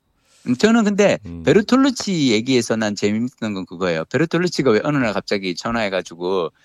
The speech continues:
Speaker 1: "야, 루이치, 나도 너랑 똑같이 인후암에 걸렸어." 그러면서 "This is my love. 이게 내가 너를 사랑하는 방식이야." <laughs> 난 그 말이 너무 재밌더라고. 그러니까
Speaker 2: 그,
Speaker 1: "네가 걸린
Speaker 2: <laughs> 어,
Speaker 1: 병에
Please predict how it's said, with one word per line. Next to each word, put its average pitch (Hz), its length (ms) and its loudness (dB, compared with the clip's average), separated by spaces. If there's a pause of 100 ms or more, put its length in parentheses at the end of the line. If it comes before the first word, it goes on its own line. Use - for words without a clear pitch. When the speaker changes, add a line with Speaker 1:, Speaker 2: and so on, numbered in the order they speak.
(300)
Speaker 1:
"야, 113 360 0 (240)
루이치, 139 640 -2
나도 156 240 0
너랑 170 220 0
똑같이 165 360 -4
인후암에 156 400 2
걸렸어." 110 800 0 (180)
그러면서 139 640 0 (540)
"This 220 260 -2
is 160 220 0
my 127 220 2
love. 120 400 4 (140)
이게 196 240 2
내가 151 260 4
너를 147 260 4
사랑하는 208 480 0
방식이야." 120 800 -2
<laughs> - 840 -16
난 202 200 2
그 - 120 -2
말이 202 240 4
너무 123 240 2
재밌더라고. 95 600 -6 (380)
그러니까 135 360 0
Speaker 2:
그, 151 100 0
Speaker 1:
"네가 233 180 4
걸린 190 360 4
Speaker 2:
<laughs> - 20 2
어, - 20 2
Speaker 1:
병에 123 460 2